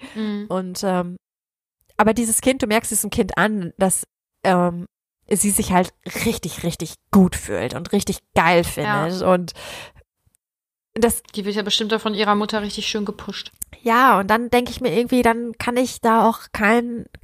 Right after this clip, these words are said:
Speaker 2: ich, klar, es ist ein Kind, aber irgendwie denk ich mir, wenn du dich so geil findest, dann hab ich da auch irgendwie kein Mitleid mehr mit. So, dann
Speaker 1: Nee, das seh ich,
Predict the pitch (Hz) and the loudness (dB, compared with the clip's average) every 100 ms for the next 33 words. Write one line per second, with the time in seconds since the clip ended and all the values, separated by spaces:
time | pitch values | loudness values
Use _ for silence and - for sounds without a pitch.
0 | - - - - - - - - - 190 | -18 -20 -20 -20 -18 -12 -10 -10 -10 0
1 | 254 240 220 - 233 277 320 185 202 208 | 2 4 0 0 2 2 2 0 0 0
2 | 269 269 233 240 240 220 220 240 233 - | -2 0 -2 0 0 2 2 0 0 2
3 | 262 - 180 185 - 170 190 - 185 202 | 4 4 4 4 2 0 0 0 0 0
4 | - 196 196 - 208 214 226 202 196 - | 0 2 2 2 0 0 0 2 2 2
5 | - 147 151 151 - - - 123 135 180 | 0 -2 -2 -2 -4 -8 0 2 4 4
6 | 190 196 - - 240 254 247 240 233 226 | 2 -2 -8 -6 -2 0 -2 -2 -2 -2